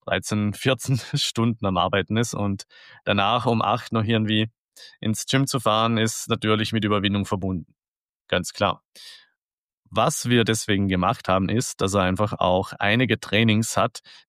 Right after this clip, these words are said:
die er daheim durchführen kann. Und wir haben jetzt auch am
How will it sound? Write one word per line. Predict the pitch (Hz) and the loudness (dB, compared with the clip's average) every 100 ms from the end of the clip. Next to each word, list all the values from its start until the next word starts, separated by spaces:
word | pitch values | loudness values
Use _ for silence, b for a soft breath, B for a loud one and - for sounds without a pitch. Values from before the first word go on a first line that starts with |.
| - | -4
die | 113 - | -2 0
er | 98 101 101 104 - _ _ | 2 4 2 0 -6 _ _
daheim | 95 120 | -2 0
durchführen | 120 101 - - | 0 0 -4 -6
kann. | - - _ _ B B B | -8 -8 _ _ B B B
Und | - 101 101 104 104 - - - - | 2 4 4 4 2 -2 -10 -12 -2
wir | 98 | 0
haben | 101 | 2
jetzt | 104 - - | 0 -2 0
auch | 107 101 101 - - _ _ | 4 4 2 -4 -16 _ _
am | - 95 95 95 | -6 -2 0 0